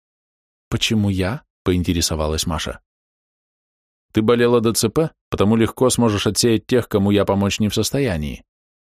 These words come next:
При необходимости расскажешь родителям, как проходит исцеление. В твоих устах это покажется убедительным. Платить буду сто рублей в месяц.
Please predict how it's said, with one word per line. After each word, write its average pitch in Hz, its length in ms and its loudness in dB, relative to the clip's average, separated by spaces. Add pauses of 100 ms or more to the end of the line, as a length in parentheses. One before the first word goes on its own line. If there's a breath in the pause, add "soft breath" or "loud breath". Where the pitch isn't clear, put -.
(400)
При 117 120 2
необходимости 196 680 2
расскажешь 147 560 2
родителям, 143 540 2
как 117 200 -2
проходит 117 460 0
исцеление. 117 680 -2 (640)
В - 120 -18
твоих 101 280 2
устах 110 340 2
это 104 160 2
покажется 95 580 -2
убедительным. 107 640 -4 (1120)
Платить 165 360 2
буду 160 220 4
сто 143 200 0
рублей 131 280 4
в 123 60 0
месяц. 139 400 -2